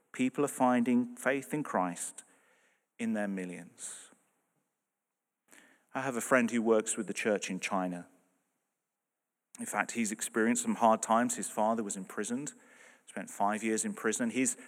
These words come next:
best friend now is doing a nine-year prison sentence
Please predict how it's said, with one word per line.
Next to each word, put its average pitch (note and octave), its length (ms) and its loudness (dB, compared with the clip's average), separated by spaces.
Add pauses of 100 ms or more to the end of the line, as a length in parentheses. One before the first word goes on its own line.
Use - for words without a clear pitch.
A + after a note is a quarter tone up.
best - 280 0
friend B2+ 320 4
now G#2+ 200 4
is G#2+ 140 2
doing A2 220 0
a G#2+ 40 0
nine-year A2 640 2
prison F#2+ 380 -8
sentence - 760 -8